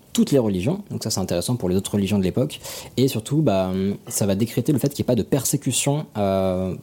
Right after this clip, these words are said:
qu'il ne pouvait pas y avoir de persécution liée à la foi. On ne pouvait pas persécuter quelqu'un juste pour ses croyances religieuses.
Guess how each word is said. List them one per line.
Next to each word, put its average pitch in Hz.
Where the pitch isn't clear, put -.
qu'il -
ne -
pouvait 110
pas 143
y -
avoir 123
de 113
persécution 123
liée 127
à 117
la 107
foi. -
On -
ne -
pouvait 95
pas 110
persécuter 104
quelqu'un 120
juste 113
pour -
ses 98
croyances 104
religieuses. 92